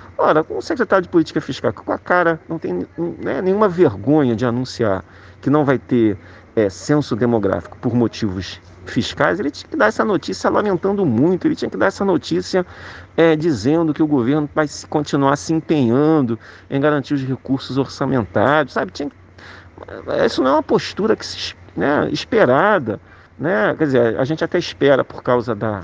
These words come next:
da, da qualidade dessa equipe econômica e do projeto do governo Bolsonaro, que é isso aí mesmo, mas, ora, sinceramente,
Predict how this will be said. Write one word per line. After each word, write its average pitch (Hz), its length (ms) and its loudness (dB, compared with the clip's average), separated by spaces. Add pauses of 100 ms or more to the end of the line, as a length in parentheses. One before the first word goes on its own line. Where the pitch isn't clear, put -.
(160)
da, 104 220 -6
da 120 120 -6
qualidade 123 580 0
dessa 117 240 -4
equipe 113 260 -10
econômica 113 580 -4
e - 20 -6
do 107 80 -2
projeto 104 540 0 (280)
do 107 120 0
governo 101 320 0
Bolsonaro, 98 600 0
que 113 140 -2
é 104 40 4
isso 101 200 -2
aí 87 120 -2
mesmo, 131 420 0 (500)
mas, - 180 -2
ora, 185 180 2
sinceramente, 147 1160 0